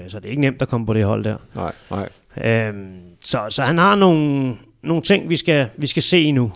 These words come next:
Speaker 1: Øhm, han er, han er fuldstændig sin egen oven i hovedet, øhm, og der er ingen tvivl om, at han får en lang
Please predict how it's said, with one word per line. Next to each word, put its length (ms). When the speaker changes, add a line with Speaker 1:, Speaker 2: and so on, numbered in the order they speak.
Speaker 1:
Øhm, 760
han 180
er, 240
han 240
er 140
fuldstændig 380
sin 120
egen 360
oven 180
i 40
hovedet, 520
øhm, 760
og 320
der 40
er 40
ingen 100
tvivl 180
om, 140
at 40
han 60
får 160
en 80
lang 260